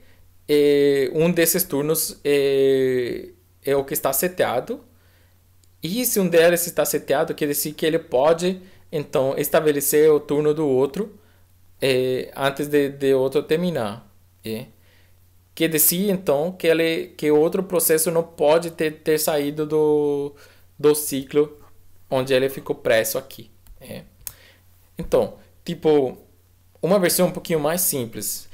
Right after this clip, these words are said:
Como os dois estão tentando entrar, tanto faz, certo? Esse want aqui é irrelevante porque a gente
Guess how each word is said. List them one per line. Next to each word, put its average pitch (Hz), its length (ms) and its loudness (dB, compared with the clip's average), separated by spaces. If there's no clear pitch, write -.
Como 185 320 2
os 156 140 0
dois 208 480 2
estão 160 280 -2
tentando 151 440 0
entrar, 147 600 -2
tanto 180 240 -2
faz, - 240 -8
certo? 127 340 -4
Esse 135 240 0
want 127 300 0
aqui 135 320 -4
é 139 280 -2
irrelevante 147 600 -2
porque 160 460 -8
a 135 120 -4
gente 147 480 -4